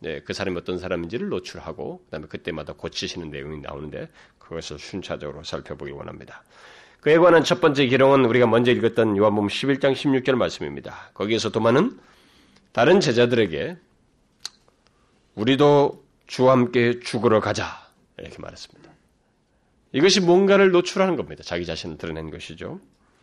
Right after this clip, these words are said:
"우리도 주와 함께 죽으러 가자." 이렇게 제자들에게 말했습니다. 이 말이 나온 배경은 예수님께서 나사로가 죽었다는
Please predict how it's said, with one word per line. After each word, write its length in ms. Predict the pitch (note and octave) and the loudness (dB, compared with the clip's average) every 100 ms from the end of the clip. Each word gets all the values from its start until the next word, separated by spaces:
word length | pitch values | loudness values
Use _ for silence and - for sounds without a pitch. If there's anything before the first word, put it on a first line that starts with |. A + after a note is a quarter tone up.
| _ _ _ _ _ _ _ _ _ _ _ _ - | _ _ _ _ _ _ _ _ _ _ _ _ -4
"우리도 280 | A2+ B2+ B2+ | 0 4 2
주와 220 | B2+ B2+ | 4 4
함께 360 | A#2+ G2+ A2+ G#2+ | 4 2 2 0
죽으러 340 | - G#2+ G#2 | -2 0 0
가자." 520 | F#2+ G2 E2+ - - _ - | 0 -6 -8 -14 -20 _ -12
이렇게 420 | F#2 G2 G2 F#3+ | -10 -6 -6 -6
제자들에게 480 | A#2 G#2 F#2+ F#2 E2+ | -4 -2 -2 -4 -6
말했습니다. 580 | C#2+ D2+ - E2 - - _ _ - | -8 -10 -14 -16 -18 -20 _ _ -2
이 120 | D3 | 2
말이 200 | E3 D#3+ | 4 4
나온 240 | C#3+ C#3+ C3 | 6 4 4
배경은 600 | A2 A2+ C#3+ C3 E2+ - _ _ - - _ - | 2 4 4 4 0 -8 _ _ -20 -20 _ 0
예수님께서 760 | C#3 D#3 G3+ F#3+ F3+ F3+ F#3 E3+ | 2 2 2 2 0 0 -2 -2
나사로가 540 | G#2 C#3 F#3 G3+ F#3 | 0 2 4 4 2
죽었다는 640 | F3+ F3 F3 E3 E3 D#3+ | 2 0 2 4 4 0